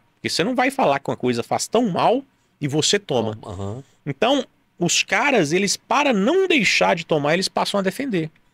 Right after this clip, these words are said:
Speaker 1: Então, buscam um artigo ou outro, porque tem artigo de tudo que é jeito, tem comprado, não tem. Aí você vê lá um artigo falando bem do leite. Eu tentei achar algum benefício do leite até pra osso,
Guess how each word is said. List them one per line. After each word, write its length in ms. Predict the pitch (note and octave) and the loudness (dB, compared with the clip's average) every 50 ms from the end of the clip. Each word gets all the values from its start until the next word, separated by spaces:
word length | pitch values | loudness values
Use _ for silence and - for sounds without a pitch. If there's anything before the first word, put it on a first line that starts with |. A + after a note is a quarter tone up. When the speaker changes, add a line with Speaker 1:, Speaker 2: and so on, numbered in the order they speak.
| _ _ - | _ _ -10
Speaker 1:
Então, 240 | D3 - B3+ D4+ C#4+ | -6 -4 -2 -2 0
buscam 420 | F#3+ G3+ A#3 A#3 - - - F#3+ | 0 2 2 2 2 2 0 -2
um 80 | F3 F3 | -2 -2
artigo 400 | D#3+ - - - F3 D#3 D#3 G3 | -2 -2 -2 -2 -2 -2 0 2
ou 80 | G3+ | 4
outro, 300 | F3 E3+ F3+ F3 - - - | 6 6 6 4 2 -2 -6
porque 200 | - C4 E4 F4 - | -6 -4 -2 -2 -2
tem 140 | - A3+ | -2 -2
artigo 460 | D#3 B2+ - - - F3 D#3 B2 G#2 G#2+ _ _ _ _ - | -2 -2 -4 -4 -6 -6 -6 -8 -12 -14 _ _ _ _ -12
de 140 | A#2 B2 - | -12 -10 -6
tudo 200 | - C4+ C4+ - | -4 -4 -2 -2
que 60 | D#3 | -2
é 60 | G#2 | -2
jeito, 400 | G2 G2 A#2 C3 A#2 - - - | 0 0 0 0 0 -2 -6 -8
tem 120 | - - | -10 -8
comprado, 500 | B2 - G2 G2 - - C3+ C3+ A#2+ G2+ G2+ | -6 -6 -8 -6 -6 -4 -4 -4 -4 -4 -8
não 100 | G#2 - | -10 -8
tem. 340 | - - A#2+ C3+ C3+ B2+ - - - - - - - - - - - - - - _ _ _ _ _ _ _ - | -6 -2 -2 -2 -2 -4 -6 -12 -20 -20 -20 -20 -20 -20 -20 -20 -20 -20 -20 -20 _ _ _ _ _ _ _ -4
Aí 120 | F3 G#3+ A3+ | -2 -2 0
você 140 | - D4 C#4 | 2 2 2
vê 120 | B3+ D4+ | 2 2
lá 120 | B3+ G3+ G3 | 2 2 2
um 140 | G3 A#3 | 0 0
artigo 380 | B3 - - - B3 A3 G#3 - | -2 -2 -2 0 -2 -2 -2 -2
falando 260 | - C4 B3+ C4 B3 | -2 -2 0 0 0
bem 160 | G3+ A#3 A#3+ | 0 0 0
do 80 | A#3+ A3+ | 0 2
leite. 240 | F3 D#3+ G#3+ - - | 2 0 0 0 -2
Eu 60 | A#3 | -2
tentei 440 | - - C#4 A3 F3+ - - A#3 C4+ | 0 -2 -2 -2 -2 0 0 0 2
achar 360 | B3 F#3 - - - G3+ G3+ | 0 0 -2 -2 0 2 2
algum 340 | G#3 G3 E3+ D#3+ G3 B3+ C4 | 2 2 2 0 -2 -2 0
benefício 480 | A3+ A3 G3 F3+ D3+ - - F3+ D#3+ | 0 0 2 0 0 0 -2 -4 -4
do 60 | D3+ D#3+ | -2 0
leite 220 | F3 G3+ - - | 0 0 2 0
até 280 | G3 - _ - C4+ D4 | -2 -2 _ -4 -4 -4
pra 280 | - - C#4 B3 G3+ | -2 -2 0 2 4
osso, 520 | F3+ F3 G3+ A3+ G#3+ - - - - - | 6 6 6 6 4 4 0 -2 -2 -6